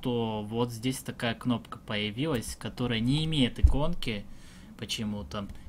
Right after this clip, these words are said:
и на нее не нанесен текст. Это мы видим сейчас константу,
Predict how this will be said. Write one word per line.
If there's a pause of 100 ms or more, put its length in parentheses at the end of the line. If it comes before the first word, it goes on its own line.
(140)
и
на
нее
не
нанесен
текст. (320)
Это
мы
видим
сейчас
константу,